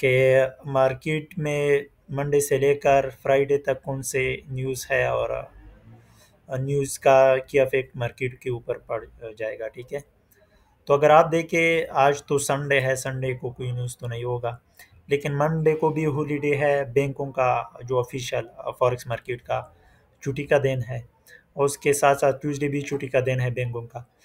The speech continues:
लेकिन दस तारीख से, अ, दस मई से, वेडनेसडे से, ठीक है। अ, काफ़ी बड़ी न्यूज़ है, पाँच बर-, अ, पाँच बजकर तीस मिनट के ऊपर, अ, यूएसडी की न्यूज़ है। यूएसडी और गोल्ड आप लोगों को पता है कि उसका क्या रिलेशन है। अ,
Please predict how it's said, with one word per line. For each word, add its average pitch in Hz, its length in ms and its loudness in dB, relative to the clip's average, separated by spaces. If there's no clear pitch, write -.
लेकिन 147 300 0
दस 165 320 8
तारीख 123 280 4
से, 120 220 -8
अ, 123 140 2
दस 131 280 4
मई 107 200 -4
से, 113 200 -10
वेडनेसडे 113 380 -6
से, - 180 -14
ठीक 143 200 -6
है। 160 100 0
अ, 131 240 2
काफ़ी 151 260 6
बड़ी 143 260 4
न्यूज़ 151 360 -4
है, 143 180 4
पाँच 135 480 -2
बर-, 131 340 0
अ, 143 260 0
पाँच 139 380 -2
बजकर 135 440 0
तीस 139 320 -6
मिनट 131 320 -2
के 127 420 -2
ऊपर, 127 360 0
अ, 120 520 0
यूएसडी 143 400 0
की 156 120 -4
न्यूज़ 147 340 -2
है। 175 100 -2
यूएसडी 143 440 0
और 131 340 4
गोल्ड 135 220 2
आप 131 140 2
लोगों 131 180 -2
को 123 120 -4
पता 135 300 -4
है 139 140 -8
कि 127 160 -6
उसका 123 260 -6
क्या 127 180 0
रिलेशन 131 440 -6
है। 123 220 -4
अ, 127 40 -14